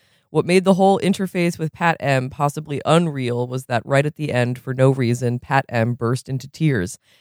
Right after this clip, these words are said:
And for no reason, Gately got so <laughs> embarrassed he pretended to pass out and slept again and probably dreamed.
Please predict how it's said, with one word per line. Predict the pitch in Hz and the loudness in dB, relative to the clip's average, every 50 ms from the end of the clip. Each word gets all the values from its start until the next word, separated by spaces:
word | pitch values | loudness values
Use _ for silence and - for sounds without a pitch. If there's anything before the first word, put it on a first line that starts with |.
| _ | _
And | - 139 131 | -8 -8 -2
for | - 131 127 | 2 2 4
no | 127 143 170 | 6 6 6
reason, | 170 147 143 139 143 147 139 131 127 131 127 | 6 4 2 0 0 0 0 0 -2 -2 -2
Gately | 127 143 143 - - 147 | 0 0 0 0 -2 -2
got | 143 139 120 - | -2 -2 -2 -2
so | - - 160 156 | -2 -2 0 2
<laughs> | 151 | 2
embarrassed | 139 139 147 185 160 151 143 139 156 - - | 2 2 2 4 4 4 4 2 0 0 -2
he | 175 | -4
pretended | 160 - - 165 - 175 151 147 151 143 | -4 -4 -6 -4 0 0 0 0 -2 -6
to | - 135 | -8 -8
pass | - 147 139 143 139 - | -6 -2 -2 -2 -2 0
out | 156 151 131 120 - - _ _ _ _ _ _ | 2 4 4 4 4 2 _ _ _ _ _ _
and | - 139 143 | -6 -6 -6
slept | - - 165 156 147 - - | -4 0 0 0 0 0 -4
again | 131 117 110 101 101 110 | -6 -4 -4 -2 -2 -2
and | 107 110 113 - | -4 -6 -6 -8
probably | - 127 120 - - 127 131 131 123 120 | -6 -6 -6 -6 -6 -8 -6 -6 -6 -4
dreamed. | - - 139 135 113 92 90 98 - | -4 -4 -4 -4 -4 -6 -8 -10 -12